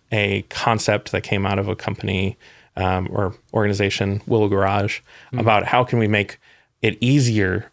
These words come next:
Speaker 1: for, uh, for all this software development for robotics to not be bespoke to just one robot and just iterate on that robot forever
Speaker 2: Mm.
Speaker 1: and share that technology. And it exploded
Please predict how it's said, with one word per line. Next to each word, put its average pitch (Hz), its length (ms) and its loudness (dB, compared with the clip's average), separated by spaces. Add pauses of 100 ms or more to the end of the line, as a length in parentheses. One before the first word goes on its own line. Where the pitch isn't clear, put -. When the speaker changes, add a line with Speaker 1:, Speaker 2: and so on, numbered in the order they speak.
(140)
Speaker 1:
for, 98 760 0 (420)
uh, 92 400 0 (1500)
for 101 480 0 (220)
all 113 140 4
this 110 160 2
software 107 580 2
development 98 560 -2
for 101 160 -2
robotics 98 500 0
to - 100 -6
not 95 200 -2
be 107 100 -2
bespoke - 800 -4
to - 140 -4
just - 240 -4
one 123 220 2
robot 110 400 2
and 110 180 -2
just - 200 -6
iterate 113 320 4
on 107 120 4
that 101 120 2
robot 101 340 2
forever 113 420 -4 (420)
Speaker 2:
Mm. 120 400 -6 (140)
Speaker 1:
and 101 140 2
share 131 360 6
that - 220 -2
technology. - 760 -10 (420)
And 107 160 2
it 104 100 2
exploded 131 1300 0